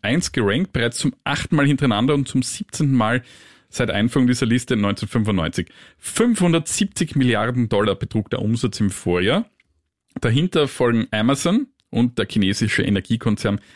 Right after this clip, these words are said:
State Grid. Saudi Aramco ist übrigens mit hundertfünf Milliarden Dollar das profitabelste Unternehmen der Welt. Mit einem Börsenwert von zwei Komma drei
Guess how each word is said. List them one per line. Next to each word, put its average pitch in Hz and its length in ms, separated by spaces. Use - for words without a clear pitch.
State - 460
Grid. - 320
Saudi 160 680
Aramco 113 560
ist 123 240
übrigens 139 320
mit 123 240
hundertfünf 196 580
Milliarden 151 540
Dollar 135 460
das 113 200
profitabelste 127 920
Unternehmen 95 460
der 85 100
Welt. 82 220
Mit 113 120
einem 117 180
Börsenwert 143 540
von 123 180
zwei 101 220
Komma 101 200
drei 98 320